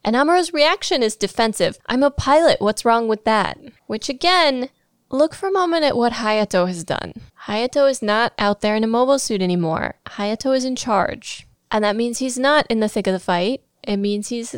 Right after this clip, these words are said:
commanding. And theoretically, that is what some super experienced guys like Quattro and Amuro should do. They should not be in the thick of the fight. They should be helping run the show.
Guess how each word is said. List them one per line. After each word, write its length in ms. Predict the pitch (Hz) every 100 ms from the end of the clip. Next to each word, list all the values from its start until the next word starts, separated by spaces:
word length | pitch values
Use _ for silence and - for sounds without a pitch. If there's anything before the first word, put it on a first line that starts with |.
| -
commanding. 720 | 269 277 359 285 170 170 202 - _ _ -
And 160 | 214 202
theoretically, 920 | 240 233 254 339 339 262 220 208 214
that 220 | 214 208
is 160 | 220 208
what 520 | 190 233 277 233 -
some 380 | - 208 202 196
super 360 | - 226 233
experienced 880 | 208 - - 196 220 220 202 202 - 185 185
guys 580 | 196 233 233 208 208
like 180 | 202 190
Quattro 380 | - 190 190 208
and 80 | 208
Amuro 300 | 202 214 220
should 200 | - 208
do. 340 | 254 302 196 - _
They 180 | - 185
should 280 | 196 214 185 _ _ -
not 460 | 208 190 202 294
be 140 | - 226
in 80 | 202
the 80 |
thick 240 | 190 180 180
of 140 | 175
the 80 | 180
fight. 420 | - 170 175 202 -
They 220 | 196 190
should 220 | - 202
be 340 | 202 202 196 -
helping 420 | - 208 208 202
run 300 | 196 196 202
the 100 | 208
show. 600 | 208 - 254 262 - 262